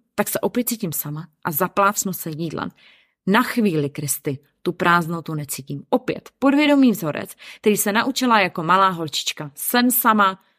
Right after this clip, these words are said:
cítím prázdnotu a snaží se to zaplácnout jídlem, což samozřejmě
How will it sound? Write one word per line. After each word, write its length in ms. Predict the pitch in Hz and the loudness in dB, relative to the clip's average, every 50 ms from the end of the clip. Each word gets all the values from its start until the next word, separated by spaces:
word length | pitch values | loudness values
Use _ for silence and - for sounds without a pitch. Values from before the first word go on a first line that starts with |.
| _ _ | _ _
cítím 360 | - - 247 220 233 233 214 | 0 2 2 2 4 2 2
prázdnotu 600 | 208 202 185 175 180 160 160 180 165 - 170 160 - _ _ - - - | 2 4 4 2 2 0 -2 -6 -6 -6 -8 -10 -10 _ _ -20 -8 -6
a 80 | - 190 | -4 -2
snaží 300 | - 208 208 - 214 202 | -2 -2 -2 -2 -2 -4
se 120 | - 233 | -6 -4
to 200 | 220 214 180 - - _ _ | -4 -4 -4 -4 -8 _ _
zaplácnout 960 | 175 170 170 226 226 233 233 _ 240 233 226 220 220 - - 208 196 180 180 | -12 -6 -2 0 0 0 0 _ 4 6 6 6 4 2 -2 -4 -4 -2 -2
jídlem, 280 | 208 202 185 143 156 160 | -4 -2 -2 -4 -4 -6
což 180 | - 190 - | -6 -4 -4
samozřejmě 1000 | - - - 226 233 240 233 202 175 185 180 160 156 151 143 143 147 156 185 240 | -2 0 2 4 4 4 4 2 0 -2 -2 -2 -2 -2 -4 -2 -2 0 -2 -2